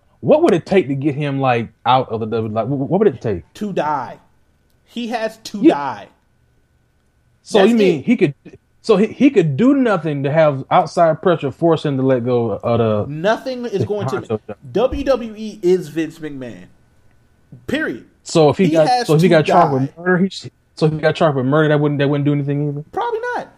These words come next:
Speaker 2: He'd probably
Speaker 1: Oh,
Speaker 2: die.
Speaker 1: man.
Speaker 2: He'd have
Speaker 1: He
Speaker 2: to die.
Speaker 1: He
Speaker 2: You're
Speaker 1: running from jail? Damn.
Speaker 2: Bruh. He
Speaker 1: He run the,
Speaker 2: has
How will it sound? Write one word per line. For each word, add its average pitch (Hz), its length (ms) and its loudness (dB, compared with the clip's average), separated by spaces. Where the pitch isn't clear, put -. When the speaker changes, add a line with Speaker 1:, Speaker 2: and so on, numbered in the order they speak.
Speaker 2:
He'd 320 240 -4
probably 302 480 -4
Speaker 1:
Oh, 277 40 -8
Speaker 2:
die. 277 500 -2
Speaker 1:
man. 359 200 -4
Speaker 2:
He'd 262 180 -8
have 269 160 -4
Speaker 1:
He 190 160 6
Speaker 2:
to 277 200 -2
die. 226 480 -4
Speaker 1:
He 196 100 0
Speaker 2:
You're 294 80 -2
Speaker 1:
running 196 180 2
from 180 160 -2
jail? 269 380 4
Damn. 311 260 -2
Speaker 2:
Bruh. 185 460 0
He 208 240 -8
Speaker 1:
He - 60 -10
run 196 460 6
the, 214 80 6
Speaker 2:
has - 140 -8